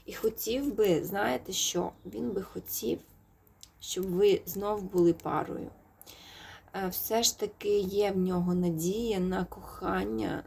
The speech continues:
на той кубок. Е, розумієте, король, е, кубків внизу на фоні, це я дивлюсь на вас.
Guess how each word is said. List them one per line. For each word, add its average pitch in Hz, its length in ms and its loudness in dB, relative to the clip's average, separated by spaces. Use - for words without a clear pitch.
на 185 320 -2
той 185 280 2
кубок. 208 600 -4
Е, 175 300 2
розумієте, 240 520 -2
король, 247 580 4
е, 190 320 2
кубків - 720 -2
внизу 190 760 0
на 277 120 2
фоні, 185 540 0
це 202 120 -2
я 202 100 6
дивлюсь 190 420 2
на 190 100 0
вас. 160 420 0